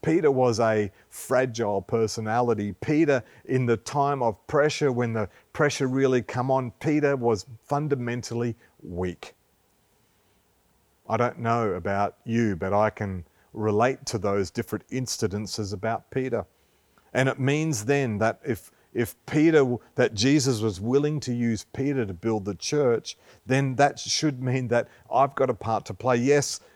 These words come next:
at different times I'm fragile and I'm weak, and so was Peter. And Peter would write about this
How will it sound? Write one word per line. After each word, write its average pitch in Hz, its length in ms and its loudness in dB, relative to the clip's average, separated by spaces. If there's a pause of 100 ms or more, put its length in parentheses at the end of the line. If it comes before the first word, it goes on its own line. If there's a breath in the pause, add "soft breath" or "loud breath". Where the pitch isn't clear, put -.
at 113 200 -2
different 131 320 -2
times 139 380 0
I'm 117 180 0
fragile 127 640 0
and 117 160 -2
I'm 110 220 -6
weak, 135 400 -6 (280 soft breath)
and 131 200 0
so 147 260 0
was 127 240 0
Peter. 139 460 -4 (840)
And 117 280 0
Peter 156 320 4
would 117 200 2
write 123 380 2
about 92 380 -6
this 101 360 -6